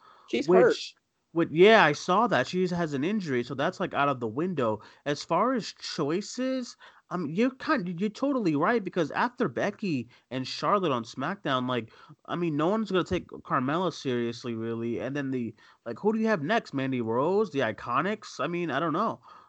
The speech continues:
Speaker 2: Like,
Speaker 1: Sonya Deville, I mean, that
Speaker 2: yeah, I mean, that
Speaker 1: I
Speaker 2: would be
Speaker 1: mean,
Speaker 2: fine.
Speaker 1: the,
Speaker 2: Um,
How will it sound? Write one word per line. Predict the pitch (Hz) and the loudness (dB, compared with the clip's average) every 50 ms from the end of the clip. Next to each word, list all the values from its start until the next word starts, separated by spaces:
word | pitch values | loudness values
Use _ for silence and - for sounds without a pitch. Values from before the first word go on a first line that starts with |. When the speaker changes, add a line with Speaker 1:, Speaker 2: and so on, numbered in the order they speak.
| _ _ _ | _ _ _
Speaker 2:
Like, | 131 - 165 | 4 4 6
Speaker 1:
Sonya | 165 175 180 | 6 4 4
Deville, | 175 175 - - 151 156 165 185 196 196 190 185 | 2 2 2 6 6 6 6 6 2 0 -2 -4
I | |
mean, | 175 170 165 165 156 143 _ - | -6 -8 -10 -10 -12 -12 _ -6
that | 139 165 185 185 - | -4 -4 -4 -6 -6
Speaker 2:
yeah, | 170 170 196 202 185 147 123 113 117 | -6 -2 2 2 2 2 0 -2 -6
I | - _ _ _ _ _ 202 | -12 _ _ _ _ _ -2
mean, | 220 208 151 | 0 2 4
that | 135 139 | 6 6
Speaker 1:
I | 170 | 6
Speaker 2:
would | 208 202 | 6 4
be | 208 180 | 2 0
Speaker 1:
mean, | 156 | 0
Speaker 2:
fine. | - - 127 113 113 113 110 113 135 147 - _ _ _ _ _ _ _ _ _ _ _ _ _ | 0 -2 0 0 0 0 -2 -4 -6 -8 -12 _ _ _ _ _ _ _ _ _ _ _ _ _
Speaker 1:
the, | 180 185 185 185 - 151 | -2 2 4 4 4 4
Speaker 2:
Um, | 151 151 151 | 0 -4 -8